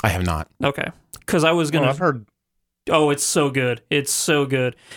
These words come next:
Speaker 2: And like Aaron just said, it's a show that has, you know, the mystical, magical elements to it. They try and pass it off as science, but they do a really good job of it. But it sticks the landing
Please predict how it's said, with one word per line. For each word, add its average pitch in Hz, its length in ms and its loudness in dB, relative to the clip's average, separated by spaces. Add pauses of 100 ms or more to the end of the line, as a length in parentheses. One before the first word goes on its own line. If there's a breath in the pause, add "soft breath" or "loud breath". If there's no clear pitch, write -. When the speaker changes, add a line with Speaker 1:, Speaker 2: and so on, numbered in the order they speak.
(100)
Speaker 2:
And 151 240 2
like 151 300 0
Aaron 143 360 0
just 135 140 -2
said, 147 200 2
it's 143 160 -2
a 151 40 -2
show 143 260 0
that 135 180 0
has, 139 260 -2
you 139 60 -2
know, 131 120 0
the 131 120 -2
mystical, 135 920 -2
magical 135 580 0
elements 135 460 -2
to 143 220 0
it. - 160 -2 (320 loud breath)
They - 80 0
try 156 260 2
and 143 180 -2
pass 143 300 2
it 156 80 2
off 143 220 0
as 131 80 -4
science, 143 440 0
but 139 240 0 (100)
they 143 120 2
do 139 180 2
a 135 60 0
really 135 260 0
good 131 140 -2
job 127 320 0
of 143 120 0
it. 156 140 -2 (360 loud breath)
But - 100 4
it 254 140 0
sticks - 300 -2
the - 100 -8
landing - 460 -6